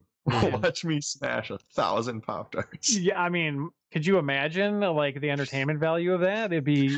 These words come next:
Speaker 2: <laughs>
Speaker 3: it'd be killer.
Speaker 1: Mm-hmm.
Speaker 2: Twenty-four
Speaker 3: And
Speaker 2: hour chain stream eating Pop-Tarts. <laughs>
Speaker 3: and I did watch some of his, uh, Pop-Tart reviews, like the one where he's blindfold, blindfolded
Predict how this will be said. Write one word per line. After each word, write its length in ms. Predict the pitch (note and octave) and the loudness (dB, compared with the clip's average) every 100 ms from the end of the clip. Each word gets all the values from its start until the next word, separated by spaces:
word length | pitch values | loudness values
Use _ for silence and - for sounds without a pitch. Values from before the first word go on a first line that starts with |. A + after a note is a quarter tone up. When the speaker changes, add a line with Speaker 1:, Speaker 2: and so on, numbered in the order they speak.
| F3 | 0
Speaker 2:
<laughs> 440 | F3 F3+ - - | 0 0 -2 -8
Speaker 3:
it'd 160 | - F3 | -6 -4
be 100 | C#3+ | -4
killer. 420 | D#3+ F3+ C3 A#2+ A#2+ _ - - | -2 0 0 -2 -6 _ -20 -6
Speaker 1:
Mm-hmm. 160 | A2 | -4
Speaker 2:
Twenty-four 420 | A2+ C#3+ C#3+ D3 C3 | 0 2 2 2 2
Speaker 3:
And 80 | |
Speaker 2:
hour 180 | B2+ B2 | 4 2
chain 240 | - B2 A#2 - | 0 -2 -4 -10
stream 280 | - G#2 | 0 2
eating 220 | G2 F#2+ - | 2 0 0
Pop-Tarts. 720 | E2 F2+ - F2+ F#2 - - | -2 -2 -2 -2 -2 -6 -4
<laughs> 40 | - | 0
Speaker 3:
and 80 | C4 | 0
I 60 | |
did 160 | A3+ C#4+ | 0 -2
watch 240 | A3 G#3 | -2 -4
some 120 | - G#3 | -2 -2
of 60 | |
his, 180 | F3 C3+ | -2 -2
uh, 400 | C#3+ B2+ B2 B2 - | -2 -2 -4 -6 -8
Pop-Tart 640 | - D#3+ - C#3+ A#2+ A#2 _ _ _ _ _ _ - - | -4 -4 -2 -2 -2 -4 _ _ _ _ _ _ -10 0
reviews, 440 | C3 B2 C#3+ C#3 | 2 4 4 4
like 120 | B2+ | 2
the 60 | C3 | -2
one 80 | C#3 | 0
where 100 | C3 | -2
he's 80 | G#2+ | -2
blindfold, 720 | A#2 A#2+ C3 D3+ D3 D3+ D#3 _ _ | -2 -2 -2 0 2 0 -4 _ _
blindfolded 600 | D3+ C3+ C3+ D#3+ D#3+ E3+ | -2 0 0 0 2 0